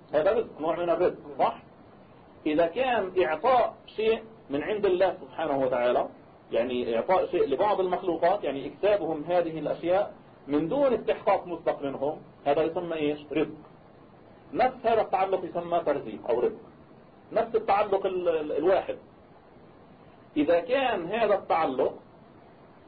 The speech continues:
آه، ي-، ي-، ي-، يستلزم خلق الآلام لمن يستحقها، للكفار مثلًا، إيش يسمى؟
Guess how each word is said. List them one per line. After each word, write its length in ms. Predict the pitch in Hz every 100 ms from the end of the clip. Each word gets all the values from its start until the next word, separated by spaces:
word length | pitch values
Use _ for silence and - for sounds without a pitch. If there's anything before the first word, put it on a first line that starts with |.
| - - - 127
آه، 1000 | 120 117 110 107 104 101 101 95 95 98 - - - - - - - - - - - - - - - - - - - -
ي-، 40 | 135
ي-، 500 | 131 135 123 120 123
ي-، 540 | - - - - 202
يستلزم 680 | 226 - 226 214 214 214 214 -
خلق 640 | 220 247 214 208 214 214 - - - -
الآلام 880 | 151 147 165 170 196 226 240 247 - - - -
لمن 340 | 127 220 226 208
يستحقها، 720 | 208 - 185 214 139 113 107
للكفار 540 | 143 - - 196 151
مثلًا، 320 | 117 101 95 90 - - - 123 - - -
إيش 160 | 165 196
يسمى؟ 440 | 185 165 147 139